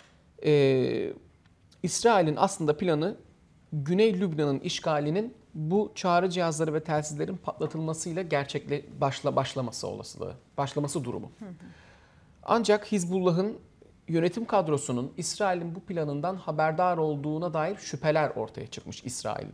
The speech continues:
Speaker 1: içinde. Ve İsrail bu şüpheleri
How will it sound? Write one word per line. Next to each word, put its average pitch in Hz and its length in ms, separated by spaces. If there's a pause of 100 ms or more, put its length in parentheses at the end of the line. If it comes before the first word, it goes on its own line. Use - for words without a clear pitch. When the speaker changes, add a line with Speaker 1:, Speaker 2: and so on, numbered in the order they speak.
(380)
Speaker 1:
içinde. 123 460 (520)
Ve 147 80
İsrail 165 500
bu 185 80
şüpheleri 151 720